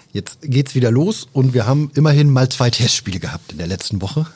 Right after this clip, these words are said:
äh, im Vergleich zu unserer letzten Folge. Äh, die waren eindrucksvoll, muss man sagen. Ich erzähl's kurz für unsere Hörerinnen und Hörer. Am letzten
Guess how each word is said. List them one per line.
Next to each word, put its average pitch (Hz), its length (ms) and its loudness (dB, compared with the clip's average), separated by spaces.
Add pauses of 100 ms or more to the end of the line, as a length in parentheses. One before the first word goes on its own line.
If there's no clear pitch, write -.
(100)
äh, 104 320 -4
im 98 100 -6
Vergleich 92 340 -8
zu 113 100 -8
unserer 101 180 -6
letzten 104 300 -8
Folge. 110 320 -2 (640)
Äh, 110 400 0 (400)
die 143 140 2
waren 170 420 2
eindrucksvoll, 107 540 0
muss 95 180 -8
man 101 140 -4
sagen. 113 300 -2
Ich 117 120 -8
erzähl's 117 400 -6
kurz 120 220 -6
für 123 120 -8
unsere 110 560 -6
Hörerinnen 110 380 -4
und 101 60 -6
Hörer. 120 220 -4
Am 107 120 -4
letzten 104 460 -8